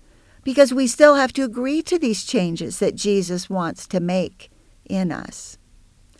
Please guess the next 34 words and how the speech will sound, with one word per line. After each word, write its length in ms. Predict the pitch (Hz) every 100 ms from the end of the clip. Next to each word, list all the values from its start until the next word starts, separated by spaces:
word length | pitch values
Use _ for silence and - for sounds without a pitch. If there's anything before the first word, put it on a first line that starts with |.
| - _ _ _ -
Pride 320 | - 208 214
will 140 | 190 185
poison 500 | - 208 202 190 190
any 240 | 202 247
marriage. 640 | 196 - - - - - - _ _ _ _ - -
When 220 | 196 196
we 200 | 214 226
are 180 | 202 185
hurt 340 | 196 240 226 -
and 160 | 190 180
offended, 600 | 185 220 208 185 160 -
it 220 | 226 226
needs 360 | 226 247 254 -
to 100 | 240
be 180 | 233 220
our 180 | 202 196
regular 560 | 196 233 233 262 247
practice 680 | 240 247 226 233 - 180 -
to 160 | - 202
work 420 | 196 240 269 240
through 500 | - 262 247 190 180 - - - -
that 240 | 202 -
painful 480 | 208 220 220 214 202
event. 460 | 202 196 185 - -
Ask 400 | 240 247 254 -
God 460 | 226 202 175 165 - - - -
to 120 | 233
bring 300 | 196 226 214
healing 500 | 214 226 247 233 208 202
to 160 | 226
our 180 | 190 185
heart 340 | 185 214 208
and 140 | - 190
mind, 500 | 190 180 170 -